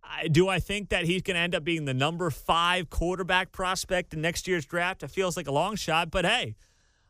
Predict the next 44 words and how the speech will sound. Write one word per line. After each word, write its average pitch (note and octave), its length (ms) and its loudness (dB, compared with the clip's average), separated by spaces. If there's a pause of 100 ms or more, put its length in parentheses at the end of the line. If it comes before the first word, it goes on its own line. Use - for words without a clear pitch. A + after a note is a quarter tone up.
I'll F#3+ 100 6
take B3+ 260 4
College G3 280 2
Football E3 340 0
News E3 260 0
at E3 120 -2
their C#3+ 80 2
word D3+ 240 0
for E3 100 -8
now D3+ 240 -2
based D3+ 260 0
on D3 100 0
their C#3+ 120 2
guys C3+ 260 2
doing C3 220 -2
their A#2+ 140 0
research. B2+ 600 0 (920)
But F#3+ 180 8
for G#3 60 0
the G3 80 4
Big G#3 240 0
twelve G3 320 0
to E3 80 -2
get E3 320 -2
back D#3+ 260 2
to C#3+ 160 0
a A2+ 60 2
scene G#2 560 -4 (580)
where D#3 640 2
you've D#3+ 320 -4
got, C#3+ 360 2 (140)
I B2 140 -2
mean, B2+ 180 0
three F3 320 -2
of F3+ 80 -4
the D3+ 60 -2
top D#3+ 300 -4
ten C#3+ 340 -2
N C#3 160 0
F C3+ 120 -2
L C#3 80 2
draft C3 280 0
quarterback B2+ 400 0
prospects, - 720 0